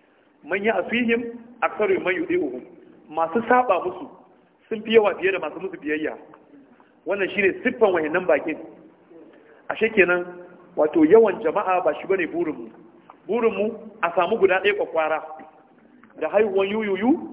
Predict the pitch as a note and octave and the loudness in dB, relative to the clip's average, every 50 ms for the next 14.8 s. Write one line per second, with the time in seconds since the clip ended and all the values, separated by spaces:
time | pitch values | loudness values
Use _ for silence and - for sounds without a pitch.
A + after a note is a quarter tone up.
0 | - - - - - - - - - - D#3+ F#3 F#3+ G3 G3 E3 D#3+ D3+ D#3+ D#3+ | -16 -18 -20 -20 -20 -20 -20 -20 -10 -6 -4 -2 0 0 0 2 2 2 2 2
1 | E3+ E3+ - D3+ - - C#3 C#3 C#3+ C#3 C#3+ A3 - - - - - - - - | 0 -2 -2 -4 -4 -2 0 0 2 4 6 4 4 4 0 -14 -16 -20 -18 -16
2 | - - - - - - - - - - _ _ _ - E3 E3+ E3 D#3+ D#3+ A3 | -16 -16 -16 -18 -20 -20 -20 -20 -20 -20 _ _ _ -8 -8 -6 -4 0 2 2
3 | A3+ A3+ - - - G3 A#3 A#3 A#3 A3+ G3+ F#3 G3+ G3 G3+ F3+ E3+ E3+ F#3 F#3+ | 2 2 0 -2 0 2 4 6 6 6 4 2 0 0 0 0 0 0 -2 -2
4 | F3 E3 E3+ F3+ F3 E3 - D3+ - - A3 A3 - - G#3+ - - G3+ G3+ F#3 | 0 2 2 2 2 2 0 -2 -4 -4 -6 -4 -2 -2 0 2 2 2 2 2
5 | E3+ - E3+ D#3 D3+ - F#3+ F#3 - - - - - - - - - _ _ _ | 0 -2 -4 -4 -2 -2 -2 -2 -2 -6 -12 -18 -20 -20 -20 -20 -20 _ _ _
6 | _ _ _ _ _ - D#3+ - - A#3 B3+ B3 G#3+ F#3 D#3+ - G3 G3+ G3+ A3 | _ _ _ _ _ -4 -4 -2 2 2 4 4 4 4 6 6 6 6 8 6
7 | G#3 F#3+ - A3 A3 A#3 F#3+ D3+ B2 - - - - - - - - - - E3 | 4 2 0 -2 0 0 0 0 -2 -8 -12 -18 -20 -20 -20 -20 -12 -10 -10 -6
8 | - - B3 C4 B3 G#3 F3+ - G#3 A3+ G#3 G3 F#3+ F3 E3 D#3 D#3+ - F3+ F3+ | -2 0 2 4 4 4 4 4 2 2 2 2 0 -2 -2 -2 -2 -2 -2 -2
9 | F3 - - - - - - - - _ _ - D#3+ D3 C#3+ F3 F#3+ G3 G3+ F#3+ | -2 -4 -10 -20 -20 -20 -20 -20 -20 _ _ -10 -8 -2 0 2 4 4 2 2
10 | F#3 E3 - D#3+ D3 D#3 F3 - - A3 G#3+ G#3+ A3 G#3 F3 D#3+ E3 E3+ F3 F3+ | -2 -2 -2 -2 -2 -2 -4 -2 2 2 4 4 6 4 4 4 2 -2 -4 -6
11 | F#3 - D#3+ C#3 C3 C3+ C3 - - - - - - _ _ _ _ _ _ _ | -6 -4 -4 -4 -4 -6 -12 -14 -16 -20 -20 -20 -20 _ _ _ _ _ _ _
12 | _ _ _ _ _ _ _ _ - D#3 D#3+ D#3 D#3+ D3+ - G3 A3+ A3+ A3+ G3+ | _ _ _ _ _ _ _ _ -8 -6 -4 -2 -2 -2 0 0 0 2 2 2
13 | E3+ D#3 D3 - - G3+ - - F3+ D#3 D#3 D3 - - G#3 G3 F#3+ D#3+ D3+ C#3+ | 2 2 0 -2 -4 -4 0 2 2 2 2 0 -4 -4 -2 0 2 2 2 2
14 | D3+ G3+ A3+ A3+ A3 F#3 F3 F3 - E3+ D3 D3+ D3+ D3+ C#3+ B2+ | 2 2 0 2 4 4 4 4 2 0 0 -2 -2 -2 -4 -8